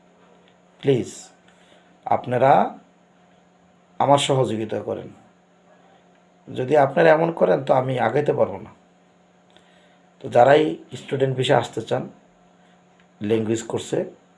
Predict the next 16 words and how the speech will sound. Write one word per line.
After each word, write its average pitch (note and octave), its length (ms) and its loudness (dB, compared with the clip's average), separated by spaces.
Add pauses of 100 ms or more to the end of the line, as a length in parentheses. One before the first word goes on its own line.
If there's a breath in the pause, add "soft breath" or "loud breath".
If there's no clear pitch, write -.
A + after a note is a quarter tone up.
(220)
আসার A2+ 360 -2
পরে A2 200 -2 (220)
আমার G#2+ 220 -4
এখানে A#2 240 -6
চাকরি B2+ 280 -6
করতে C3+ 220 -6
পারবেন। G#2 240 -6 (360)
আমার A2 240 -4
মাধ্যমে G#2+ 340 -8
যারা G2 200 -2
আসবেন, F2+ 220 -12 (640 soft breath)
আমার A2 180 -2 (100)
দুইশো B2 240 -2 (100)
লোক A#2 100 -2 (120)
লাগবে। A2 240 -4 (1200 loud breath)
আমি A#2+ 160 -2